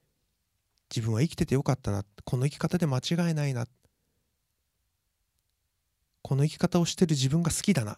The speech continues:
とかですね。この生き方ができる自分は満足だって心底思える方向ですね、方向。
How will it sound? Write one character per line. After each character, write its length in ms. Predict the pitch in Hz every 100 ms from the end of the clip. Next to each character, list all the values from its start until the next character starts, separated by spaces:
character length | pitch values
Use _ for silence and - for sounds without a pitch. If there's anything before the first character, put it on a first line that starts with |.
| -
と 60 | -
か 80 | -
で 60 |
す 120 | - -
ね。 140 | - _ _ _ _ _ _ _ _ _ _ _ _ _ _ _ _ _ _ _ _ _
こ 160 | - 131
の 140 | 151
生 140 | - -
き 40 |
方 220 | 165 165
が 100 | 151
で 120 | 147
き 80 | 160
る 80 | 139
自 160 | 107 110
分 100 | 120
は 60 |
満 260 | 107 139 165
足 220 | 123 -
だ 120 | -
っ 40 | - _ _
て 200 | - 151 - _ -
心 260 | - 156
底 260 | - - -
思 340 | 123 123 143
え 100 | 127
る 200 | 127 147 - _ _ _ _ _ _ _ _ _ _
方 340 | 131 156 160
向 220 | - 165
で 100 | 165
す 100 | -
ね、 60 | 98
方 240 | - 117
向。 280 | - -